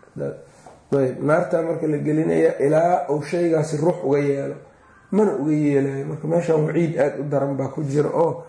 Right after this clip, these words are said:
waxaa weeyaan, in allaale inta aanu sidaas yeeli, uusan sidaa yeeli karin,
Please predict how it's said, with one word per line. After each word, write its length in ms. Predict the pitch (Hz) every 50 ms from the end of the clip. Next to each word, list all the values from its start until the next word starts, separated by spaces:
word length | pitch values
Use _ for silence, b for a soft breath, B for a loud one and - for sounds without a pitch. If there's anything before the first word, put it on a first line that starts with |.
| B B B B _ _ _ _ _ - - -
waxaa 180 | - 117 120 135
weeyaan, 340 | 143 143 147 143 147 143 143 -
in 120 | 165 196 269 - - -
allaale 500 | - 160 165 156 156 156 156 143 - - -
inta 280 | 185 180 - - -
aanu 320 | - 139 147 151 151 151 143
sidaas 400 | - - 180 180 170 156 160 -
yeeli, 560 | 151 151 156 170 175 175 175 160 156 156 156 - -
uusan 220 | 151 139 147 151
sidaa 260 | 143 - 180 175 170
yeeli 480 | 156 147 151 151 156 165 156 151 147 -
karin, 400 | - - 131 135 139 135 147